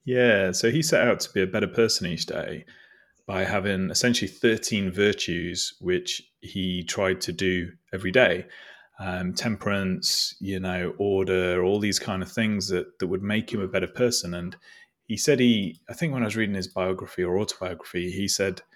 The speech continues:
he didn't really succeed, but it did make him a better person because it kept him focused on what he was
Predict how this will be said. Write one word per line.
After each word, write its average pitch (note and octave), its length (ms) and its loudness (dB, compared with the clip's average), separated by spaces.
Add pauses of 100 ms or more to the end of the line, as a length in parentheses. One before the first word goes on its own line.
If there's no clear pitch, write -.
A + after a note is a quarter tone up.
(400)
he G#2 140 -6
didn't B2 240 4
really A#2 240 10
succeed, G2 760 2
but F#2+ 120 0
it - 120 -4
did G#2+ 140 2
make G2 260 -2
him G2 80 -4
a F2+ 40 -6
better F#2+ 180 -4
person A2+ 460 2
because - 580 -4 (340)
it - 200 -8
kept - 320 -4
him F#2+ 200 -2
focused - 760 -2
on F2+ 160 -6
what F2+ 200 -4
he F2 160 -8
was F2+ 380 -4